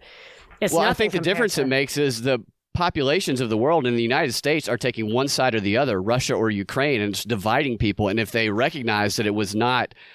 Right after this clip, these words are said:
Speaker 2: really a, a nationalistic and versus, n-, you know, nationalism thing, that it was, uh, globalist controllers versus the people, that, that, that would unite people if they
Speaker 1: I
Speaker 2: could
Speaker 1: disagree.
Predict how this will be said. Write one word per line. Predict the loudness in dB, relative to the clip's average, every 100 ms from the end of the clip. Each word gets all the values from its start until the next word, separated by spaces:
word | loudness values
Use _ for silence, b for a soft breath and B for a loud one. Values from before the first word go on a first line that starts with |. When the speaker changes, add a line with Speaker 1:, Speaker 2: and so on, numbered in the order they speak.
| B
Speaker 2:
really | -2 2 2 2 0
a, | 0 0 0
a | 2
nationalistic | 2 0 0 0 0 0 -2 -4
and | -4 -4
versus, | -4 -2 -4 -6 -4
n-, | -2 0
you | 2
know, | 0
nationalism | 0 0 -2 -2 -2 -2 -4 -4
thing, | -2 -2 -4 B
that | -4 0
it |
was, | 0 -2 -4 -2
uh, | -2 -2
globalist | -2 0 0 0 0 -2 -4
controllers | -4 0 2 2 0 -2
versus | -2 -2 -2 -4
the | -6
people, | -2 -2 -2 -4 -4 -4 B B -6
that, | -2
that, | -2 0
that | 0
would | 0 0
unite | 0 2 0 0
people | -4 0 -2 0
if | -2
they | 0 2
Speaker 1:
I | 0
Speaker 2:
could | 0
Speaker 1:
disagree. | -2 0 0 0 2 2 0